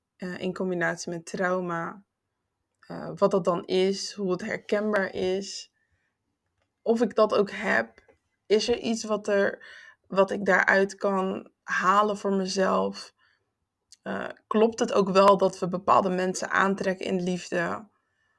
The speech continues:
Of is het gewoon echt gewoon blindelings, "Nee, ik vind jou leuk en let's go for it"?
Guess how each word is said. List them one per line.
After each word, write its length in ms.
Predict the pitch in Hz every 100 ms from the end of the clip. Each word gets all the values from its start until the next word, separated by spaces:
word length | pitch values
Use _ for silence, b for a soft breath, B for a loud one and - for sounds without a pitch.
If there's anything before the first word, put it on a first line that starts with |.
| _
Of 180 | - 185
is 100 | 202
het 120 | 202
gewoon 280 | - 202 190
echt 300 | - 190 -
gewoon 320 | - 190 180
blindelings, 640 | 180 190 190 190 185 185 -
"Nee, 200 | 180 -
ik 100 | 190
vind 240 | 190 185
jou 220 | 196 175
leuk 280 | 175 170 175
en 460 | - 170 170 - _ _ _ _
let's 260 | 170 180 196
go 220 | 165 156
for 260 | 165 160 156
it"? 280 | - -